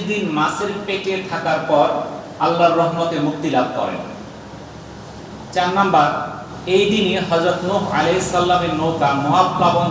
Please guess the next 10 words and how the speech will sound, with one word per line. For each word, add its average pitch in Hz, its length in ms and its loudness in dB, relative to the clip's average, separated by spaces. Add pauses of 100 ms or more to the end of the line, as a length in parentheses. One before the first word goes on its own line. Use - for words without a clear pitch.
থেকে 151 180 -2
রক্ষা 143 360 0
পেয়ে 135 180 0 (840)
তুরস্কের 208 520 2 (120)
জুদি 170 340 2
নামক 190 320 2 (180)
পাহাড়ে 165 360 2 (840)
নোঙর 170 320 4 (100)
করে। - 200 0 (2250)
নূহ 175 160 -2